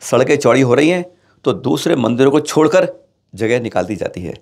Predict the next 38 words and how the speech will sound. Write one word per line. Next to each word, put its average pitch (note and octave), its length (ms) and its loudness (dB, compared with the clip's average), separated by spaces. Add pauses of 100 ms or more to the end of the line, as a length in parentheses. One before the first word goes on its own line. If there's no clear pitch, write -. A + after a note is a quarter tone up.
(200)
रास्ते A2+ 400 2
बदले A2+ 160 2
जाते D3 120 6
हैं, D#3+ 60 2
रास्ते - 240 -2
वहाँ G#2 180 -2
पतले C3 220 0
कर A2 100 0
जाते G2 180 -2
हैं। B2+ 60 -2
लेकिन F3+ 280 0 (480)
जैन G#3 340 0
स्तंभ G#3 220 2
आ F3 60 4
रहा D#3+ 100 4
है, B2+ 240 0 (280)
उसको D3+ 280 -2
हटाना C3+ 360 -2
पड़ेगा, A2 360 2 (360)
तोड़ना F3+ 280 4
पड़ेगा, E3 280 4 (440)
अधिकृत E3 640 2
जैन F#3 240 2
स्तंभ F3 200 0
को E3 100 2
तोड़ना D#3 260 2
पड़ेगा। C3+ 460 2 (320)
हमारी B2 280 0
कमेटियाँ A#2 420 -2
क्या C3+ 160 2
करें C#3 220 0
इसमें, A2 280 -4 (200)
यह G#2+ 220 0
उनके D3 220 0
चिंतन A2 300 -2
की G#2+ 120 0
बात G#2+ 200 2
है, F2+ 140 2